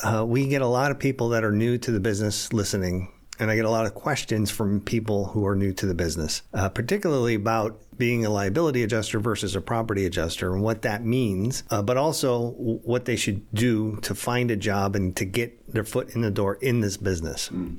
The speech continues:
Speaker 1: So what advice would you give someone new to investigating and settling liability bodily injury claims?
Speaker 2: Uh, I think going back, uh, the way to answer that question, I think I'd have to go back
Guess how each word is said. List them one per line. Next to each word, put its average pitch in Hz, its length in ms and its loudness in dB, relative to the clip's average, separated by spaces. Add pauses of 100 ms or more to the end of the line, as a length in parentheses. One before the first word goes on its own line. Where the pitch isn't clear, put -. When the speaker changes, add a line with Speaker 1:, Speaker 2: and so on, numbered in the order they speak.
(120)
Speaker 1:
So 120 160 0
what 151 240 2
advice 143 380 0
would 117 120 2
you 127 140 2
give 123 420 0 (260)
someone 120 440 2
new 139 160 2
to 139 160 0
investigating 117 680 0
and 98 100 0
settling 113 420 2
liability 107 560 2
bodily 98 520 0
injury 90 340 0
claims? - 480 -8 (260)
Speaker 2:
Uh, 123 440 2 (400)
I - 120 2
think 214 440 0 (560)
going 156 320 2
back, 95 380 0
uh, - 60 -4 (300)
the 104 100 0
way 131 120 4
to 156 120 2
answer 127 200 -2
that 107 200 0
question, 101 380 0
I 85 80 0
think 107 200 -2
I'd 90 120 0
have 95 140 0
to 85 80 0
go 82 160 0
back - 360 0